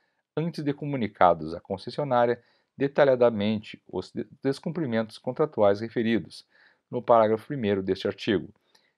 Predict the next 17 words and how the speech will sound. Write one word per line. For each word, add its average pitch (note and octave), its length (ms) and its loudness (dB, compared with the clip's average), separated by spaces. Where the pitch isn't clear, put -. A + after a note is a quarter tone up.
dando-lhe F#2+ 360 -2
um C3+ 80 -8
prazo A2+ 440 4
para F#2+ 280 -2
corrigir G#2+ 440 -4
as A2+ 140 -4
falhas G#2 500 2
e A2+ 100 -2
transgressões A2+ 840 -4
apontadas G#2+ 800 2
e G#2 120 -4
para D#2+ 360 -2
o E2+ 100 -8
enquadramento A2+ 800 -4
nos E3+ 220 -6
termos F#2+ 400 0
contratuais. - 880 0